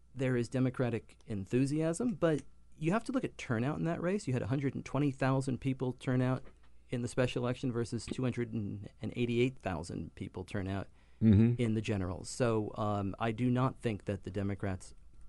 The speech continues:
Speaker 1: even if they had taken that seat last night, would have had any l-, legitimate chance of holding on to it in, in two thousand and eighteen. The question becomes, though, what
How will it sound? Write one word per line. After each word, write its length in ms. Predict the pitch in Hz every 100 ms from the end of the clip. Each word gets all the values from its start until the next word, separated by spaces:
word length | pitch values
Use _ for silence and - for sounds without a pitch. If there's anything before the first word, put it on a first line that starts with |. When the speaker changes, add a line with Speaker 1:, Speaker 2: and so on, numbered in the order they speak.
| - - - - - - -
Speaker 1:
even 260 | 131 123 110
if 140 | 107 107
they 140 | 101
had 200 | 95 -
taken 380 | - 123 117 95
that 200 | 95 82
seat 320 | - 101 85 - - -
last 400 | 113 98 95 -
night, 260 | 101 95 - - - - -
would 220 | 107 110
have 100 | 107
had 160 | 101 95 -
any 460 | 104 104 98 92 - - -
l-, 80 | 123 - - -
legitimate 560 | 117 101 113 110 101
chance 480 | - 104 98 98 - - - -
of 100 | 123
holding 460 | - 123 110 110 -
on 280 | 127 127 123
to 180 | - 87
it 220 | - - - - - - - -
in, 420 | 101 92 87 87 80 - -
in 140 | 98 92
two 160 | 98
thousand 380 | 90 87 90 87
and 100 | 87
eighteen. 600 | 87 - - 120 85 85 - - - - - - - 135
The 140 | 135
question 360 | - 208 - 262
becomes, 500 | 185 160 156 139 -
though, 440 | 95 92 110 - - - - -
what 340 | 120 110 170